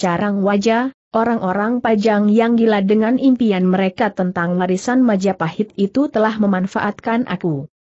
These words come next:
Tetapi aku tidak peduli. Aku hanya membalas dendam. Sementara itu aku masih akan menerima upah.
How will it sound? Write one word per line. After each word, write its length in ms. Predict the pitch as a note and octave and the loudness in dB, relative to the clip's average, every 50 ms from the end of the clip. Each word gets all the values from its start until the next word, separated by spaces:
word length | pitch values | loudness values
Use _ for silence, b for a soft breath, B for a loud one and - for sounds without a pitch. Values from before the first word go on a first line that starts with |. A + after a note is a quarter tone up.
| _ _ _ _ _ | _ _ _ _ _
Tetapi 560 | - A3+ A3+ A#3+ A3+ A3 - - - A3 A#3+ | -4 -2 0 0 -2 -2 -4 -6 -4 -4 -4
aku 320 | - A#3 A#3 - F#3 E3+ F3 | -2 -4 -4 -2 -4 -4 -2
tidak 400 | - A#3 G#3+ A3+ A3+ - - - | -2 0 0 0 0 -2 -4 -4
peduli. 560 | - G#3 F#3 F#3 E3 D3+ C#3 C3+ C3 C#3+ - _ _ _ _ _ _ | -4 -2 0 0 0 0 -2 -4 -6 -8 -12 _ _ _ _ _ _
Aku 320 | - F#3+ - - F4 E4+ - | -6 -4 -2 -2 -2 -2 -4
hanya 480 | - - A#3 A3+ A#3 A#3+ B3+ B3 B3 | -4 -2 0 2 2 2 2 0 0
membalas 640 | A#3+ A3 G#3+ G3+ G3 F#3 G3 G#3 G3+ G#3 G3+ - - | 0 2 2 2 2 2 2 2 0 0 -4 -4 -2
dendam. 480 | G3 F#3+ F3+ E3+ D#3+ D3 C#3 C#3 D3+ D3+ - _ _ _ _ _ _ - | -2 0 0 0 -2 -4 -6 -8 -12 -16 -20 _ _ _ _ _ _ -16
Sementara 640 | - - C4 B3 B3 B3 A#3+ B3+ A#3+ A#3+ A#3+ - | -6 -2 0 0 0 2 0 0 0 0 -2 -2
itu 480 | - C4 C4 - D4 C#4+ D4+ D#4+ D4 - | -4 -6 -4 -2 0 0 0 -2 -4 -6
aku 480 | - B3 B3 B3 - - A#3 A#3 A3+ A3 | -6 -6 -6 -6 -4 -2 0 2 2 2
masih 320 | G#3+ G#3 G#3 - G#3+ - | 0 0 -2 -4 -4 -4
akan 320 | F#3+ G#3 - F#3+ F#3+ G3 | -4 -4 -4 -4 -2 0
menerima 560 | F#3+ F#3 F#3 F#3 F#3 F#3+ G#3 A3 A3+ A3 A3 - | 0 2 2 2 2 2 2 2 2 0 0 -4
upah. 320 | G#3+ G3 E3+ D3 C#3 - | -6 -6 -6 -8 -8 -10